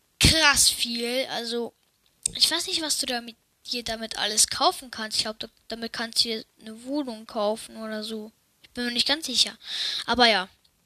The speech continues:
es ist schon recht übertrieben viel, dass für eine App, eine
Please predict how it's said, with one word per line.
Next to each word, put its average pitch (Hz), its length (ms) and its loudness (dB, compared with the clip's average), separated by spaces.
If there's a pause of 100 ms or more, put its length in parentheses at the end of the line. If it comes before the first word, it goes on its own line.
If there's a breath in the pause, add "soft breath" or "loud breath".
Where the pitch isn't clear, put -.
(420)
es - 200 -2
ist - 220 8
schon 285 160 4 (100)
recht 240 280 4
übertrieben 226 440 -4
viel, 233 240 -2
dass 233 180 2
für 233 240 -4
eine 269 480 4
App, - 340 -2 (460 loud breath)
eine 311 240 -2